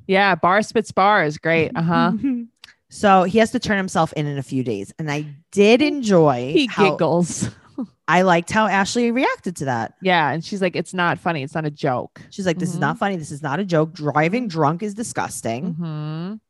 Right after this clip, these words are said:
Speaker 2: And you are getting what you deserve, basically."
Speaker 1: Yes.
Speaker 2: Yeah, I
Speaker 1: Yes.
Speaker 2: like that. So now we bring T up. T
Speaker 1: Right.
Speaker 2: looks great.
Speaker 1: Oh,
Speaker 2: She
Speaker 1: God,
Speaker 2: has
Speaker 1: she
Speaker 2: on a
Speaker 1: looks so good.
Speaker 2: necklace
Speaker 1: Mm-hmm.
Speaker 2: that says T across it.
Speaker 1: I know. I love it.
Speaker 2: She has Janet Jackson hair.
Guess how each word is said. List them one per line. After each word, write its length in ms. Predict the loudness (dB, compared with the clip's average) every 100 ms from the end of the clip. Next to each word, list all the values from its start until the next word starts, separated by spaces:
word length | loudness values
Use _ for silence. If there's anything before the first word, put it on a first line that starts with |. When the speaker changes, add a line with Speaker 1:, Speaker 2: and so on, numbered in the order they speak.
| 0
Speaker 2:
And 240 | 2 2
you 260 | 2 2 2
are 100 | 2
getting 380 | 4 4 4 0
what 100 | -2
you 100 | -2
deserve, 460 | 0 2 2 0
basically." 440 | -4 -4 -4 -4 -2
Speaker 1:
Yes. 500 | -2 -4 -10 -16 -12 2
Speaker 2:
Yeah, 200 | 4 6
I 100 | 4
Speaker 1:
Yes. 40 |
Speaker 2:
like 220 | 4 2
that. 260 | 0 -4 -6 -16 -20 -20 -20
So 160 | -6 0
now 240 | 4 6
we 100 | 4
bring 240 | 4 2 0
T 260 | -4 -4
up. 300 | -4 -6 -10 -16 -18 _ _
T 240 | -6 0 2
Speaker 1:
Right. 140 | 2
Speaker 2:
looks 160 | 0 -8
great. 500 | -2 2 2 0 -6 _ -6
Speaker 1:
Oh, 140 | -4
Speaker 2:
She 80 | 0
Speaker 1:
God, 140 | 2
Speaker 2:
has 100 | 2
Speaker 1:
she 60 | 2
Speaker 2:
on 120 | 0
a 40 |
Speaker 1:
looks 120 | 0 -2
so 220 | -2 -2
good. 60 |
Speaker 2:
necklace 480 | -2 -2 -2 -6 -12 _ _ -8
Speaker 1:
Mm-hmm. 420 | -6 -6 -8 -12 -16 _ _ -6
Speaker 2:
that 340 | -2 -2 -4
says 260 | -4 -4 -4
T 280 | -6 -4
across 360 | -4 -4 -6 -8
it. 200 | -12 -10 -2
Speaker 1:
I 100 | 0
know. 220 | 2 2
I 100 | 2
love 260 | 2 2 0
it. 200 | -4 -6 -18 _ _ -20 -20 -20 _
Speaker 2:
She 280 | -8 0 2
has 540 | 4 6 8 6 4 -2 _ _ _ -14
Janet 480 | -2 2 2 2 0
Jackson 380 | 2 2 0 -6
hair. 480 | -4 -4 -6 -10